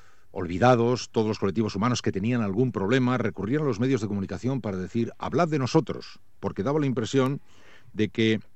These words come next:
circular la información era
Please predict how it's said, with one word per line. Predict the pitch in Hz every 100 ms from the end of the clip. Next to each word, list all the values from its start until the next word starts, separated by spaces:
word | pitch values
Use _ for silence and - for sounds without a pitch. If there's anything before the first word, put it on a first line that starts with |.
| - - - - - - - - - - - - -
circular | - 123 113 - 143 170 113
la | 98
información | 95 131 117 117 120 123
era | 127 131 127